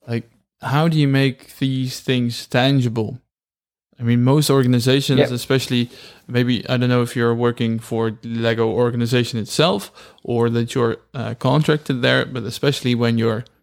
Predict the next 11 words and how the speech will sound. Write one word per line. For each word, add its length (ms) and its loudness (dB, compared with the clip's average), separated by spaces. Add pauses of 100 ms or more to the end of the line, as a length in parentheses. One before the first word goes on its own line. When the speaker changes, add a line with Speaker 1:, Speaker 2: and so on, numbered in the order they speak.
(120)
Speaker 1:
contracted 680 0
through 320 -2
an 80 2
agency, 640 0 (920)
you're 280 2
more 560 2
under, 480 2 (1160)
um, 400 -8 (280)
more 220 -4
under, 400 2
uh, 180 -8